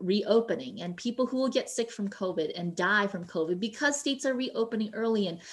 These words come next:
removing mask mandates and doing all these things. I think there's a way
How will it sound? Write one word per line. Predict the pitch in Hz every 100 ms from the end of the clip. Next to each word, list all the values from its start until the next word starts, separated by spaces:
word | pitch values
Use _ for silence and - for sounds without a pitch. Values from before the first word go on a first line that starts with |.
| - -
removing | 220 240 240
mask | 226 208 226 -
mandates | 202 190 180
and | 180
doing | 233 233
all | 202 208
these | 208 202
things. | - 190 170
I | 180
think | 180 226 226
there's | 226 220
a |
way | 208 196 202 202